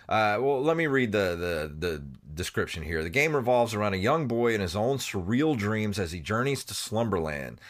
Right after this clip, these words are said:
Nemo can ride certain am-, animals such as a frog, a gorilla, or a mole by feeding them candy.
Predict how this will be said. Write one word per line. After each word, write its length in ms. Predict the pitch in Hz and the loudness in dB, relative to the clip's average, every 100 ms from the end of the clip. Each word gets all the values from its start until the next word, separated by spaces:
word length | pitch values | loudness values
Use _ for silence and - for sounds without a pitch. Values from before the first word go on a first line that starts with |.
| - - | -20 -10
Nemo 340 | 90 113 127 143 | -4 0 2 0
can 220 | 139 117 | 0 0
ride 320 | 110 110 107 | 2 2 2
certain 340 | - 117 104 | 0 -2 0
am-, 260 | 101 98 98 - | 0 0 -2 -2
animals 460 | 110 117 87 85 | 0 0 -2 -4
such 200 | - 90 | -4 -4
as 80 | 82 | -6
a 60 | 73 | -8
frog, 460 | - 117 117 120 | -2 2 2 2
a 80 | 85 | -2
gorilla, 460 | 80 85 95 117 117 | -4 0 0 2 2
or 180 | 90 | 0
a 40 | 87 | 0
mole 460 | 87 98 107 85 | 0 2 2 2
by 160 | 76 80 | 2 -2
feeding 380 | 78 110 101 98 | -2 -2 -2 -2
them 140 | 82 | -6
candy. 640 | - - 143 135 85 73 | -8 -6 -2 -2 -2 -8